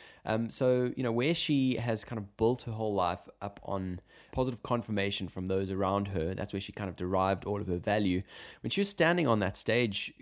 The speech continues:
getting that award, um, and the crowd started booing, um, they were really booing at Kanye West, but for her,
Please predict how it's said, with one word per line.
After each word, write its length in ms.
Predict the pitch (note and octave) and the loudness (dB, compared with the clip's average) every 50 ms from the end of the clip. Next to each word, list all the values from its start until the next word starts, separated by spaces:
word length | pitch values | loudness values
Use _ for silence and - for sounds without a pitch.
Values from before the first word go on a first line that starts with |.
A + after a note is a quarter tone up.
| A2 G2+ | -6 -2
getting 240 | - G#2+ A2+ A#2 G#2+ | 0 0 0 2 0
that 120 | F#2+ F2+ | 0 0
award, 520 | F2+ F#2+ F#2+ G2+ G2+ F2+ F2 F2 F#2+ - - - - - - - _ - | 0 0 2 2 4 4 4 2 0 -4 -12 -16 -20 -20 -20 -20 _ -4
um, 200 | - G2 G2 - | -2 -2 -2 -2
and 160 | G#2 G2+ G2+ | -2 -2 -2
the 60 | G2+ | -4
crowd 400 | - - - A#2 A2+ A#2+ A#2+ - | -4 -2 0 2 2 2 2 0
started 300 | - - A2 G#2 F#2 F2 F2+ - _ - | -2 -2 0 0 0 -4 -10 -14 _ 2
booing, 400 | A#2+ B2+ A#2+ F#2+ D#2+ E2 G#2+ - - - _ _ _ - - | 4 4 4 4 2 -2 -6 -8 -14 -20 _ _ _ -10 -8
um, 300 | F#2 F2 F2 F2 F2 - - _ _ _ - | -8 -6 -6 -8 -10 -12 -14 _ _ _ -6
they 140 | - A#2+ B2+ | -2 -2 0
were 240 | C#3 A2+ G2+ D#2+ - | 0 -2 -2 -4 -6
really 280 | - A2+ B2+ D#3 - A#2+ | -2 0 0 2 2 0
booing 400 | - - G2+ G#2+ G#2 F#2+ F#2 D#2+ | 0 0 0 0 2 0 0 -4
at 140 | D#2+ - - | -6 -6 -6
Kanye 220 | G#2+ F#2 E2+ F2 | -6 -4 -4 -2
West, 300 | F#2+ G#2 G2+ G2 - - | 0 0 -2 -2 -4 -8
but 140 | - G2+ - | -10 -10 -6
for 140 | - B2+ A#2+ | -4 -2 0
her, 360 | B2 D#3 F3 F3 E3+ E3 | 2 2 4 4 2 2